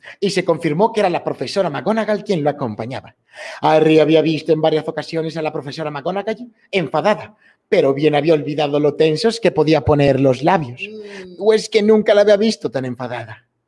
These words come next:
Speaker 1: Ella levantó su varita al entrar.
Speaker 2: Oh.
Speaker 1: Harry y Ron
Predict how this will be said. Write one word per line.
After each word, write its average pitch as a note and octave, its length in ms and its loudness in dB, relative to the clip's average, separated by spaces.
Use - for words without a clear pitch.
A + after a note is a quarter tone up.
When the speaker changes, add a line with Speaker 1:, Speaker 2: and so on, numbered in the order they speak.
Speaker 1:
Ella D3 300 -4
levantó C3+ 420 -2
su D#3 160 -4
varita D3 340 -4
al G2+ 40 -8
entrar. - 440 -12
Speaker 2:
Oh. - 520 -4
Speaker 1:
Harry E3+ 360 4
y D#3 80 4
Ron D#3+ 200 -2